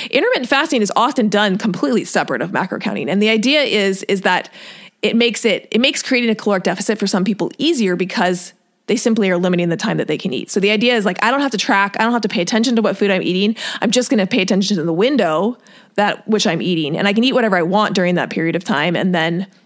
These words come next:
uh, you know, not eat during the fasting. And the idea is, hopefully, cross fingers, you'll be in a caloric deficit because of that, because you've just shortened your eating window. Now, just like I said, um, before,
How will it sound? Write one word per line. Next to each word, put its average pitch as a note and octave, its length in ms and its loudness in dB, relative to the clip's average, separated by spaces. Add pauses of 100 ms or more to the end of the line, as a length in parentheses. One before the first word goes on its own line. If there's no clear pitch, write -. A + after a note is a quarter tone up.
(360)
uh, C#3 360 -2
you F#3+ 120 0
know, D3+ 80 -2
not D#3 280 -2 (160)
eat - 200 -6
during C3+ 240 -4
the C#3+ 80 -6
fasting. - 340 -4 (240)
And A#3 80 2
the A#3+ 60 4
idea A#3 240 2
is, G3 80 0
hopefully, A3 640 0
cross A3+ 340 0
fingers, F#3 560 0 (760)
you'll G#3 200 2
be G3 160 0
in F3+ 60 2
a E3+ 60 0
caloric F3 320 -2
deficit - 360 -4
because - 300 -6
of - 60 -10
that, - 180 -6
because F#3+ 240 -2
you've F3 80 -4
just E3 160 -2
shortened F3 340 0
your C#3+ 80 -4
eating A2+ 260 -6
window. - 380 -6 (580)
Now, G#3 440 0
just - 340 -2
like G#3+ 160 2
I G3+ 80 2
said, G#3+ 560 -2
um, F3+ 420 -2
before, G3 720 -2